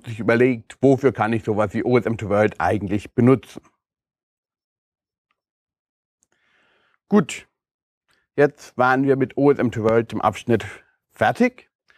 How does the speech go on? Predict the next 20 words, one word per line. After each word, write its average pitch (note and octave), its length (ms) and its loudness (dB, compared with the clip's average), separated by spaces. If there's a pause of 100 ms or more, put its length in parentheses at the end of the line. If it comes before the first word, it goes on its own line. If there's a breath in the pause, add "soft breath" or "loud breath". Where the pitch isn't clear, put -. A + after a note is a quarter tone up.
(260 soft breath)
Jetzt D#3 220 -2
möchte D#3 260 -2
ich B2 80 -8
mal A#2+ 220 -2
zu G#2 100 -16
dem F2 140 -14
zweiten, D#3 400 -2
hier A#2+ 100 -4
noch F#2+ 120 -10
ausgegrauten C#3 680 0
Teil B2 320 0
gehen, B2+ 500 0 (520 soft breath)
hinter G3+ 360 2
den C#3+ 160 -4
Kulissen. - 460 -2 (1080)
Was D3 200 0
verbirgt D#3+ 400 2
sich A2+ 160 -2
dahinter G#2+ 400 -2
eigentlich? F2+ 520 -6